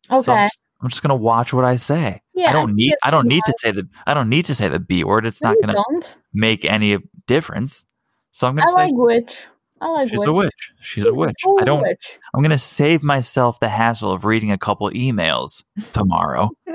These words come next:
Speaker 1: and just say witch.
Speaker 2: <laughs> I
Speaker 1: We all
Speaker 2: like
Speaker 1: know
Speaker 2: it.
Speaker 1: what, we all know what I'm saying, right? <laughs> So then Mike goes, "I'm not trying to hurt you. It's still really early in the relationship."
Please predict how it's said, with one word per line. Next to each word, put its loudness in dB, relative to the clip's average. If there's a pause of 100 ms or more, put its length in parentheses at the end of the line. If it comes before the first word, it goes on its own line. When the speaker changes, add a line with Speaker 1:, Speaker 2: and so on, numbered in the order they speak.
Speaker 1:
and 0
just -4
say 2
witch. -2 (220)
Speaker 2:
<laughs> - (1080)
I 2
Speaker 1:
We 4
all 4
Speaker 2:
like 2
Speaker 1:
know 2
Speaker 2:
it. 0
Speaker 1:
what, -2 (240)
we 2
all 4
know 4
what 2
I'm 0
saying, -2
right? -2 (100)
<laughs> -4 (640)
So -2 (640)
then -2
Mike 0
goes, -2 (1200)
"I'm 0
not 2
trying 0
to 2
hurt -2
you. -6 (160)
It's 0
still 2
really 2
early 0
in -6
the -6
relationship." -4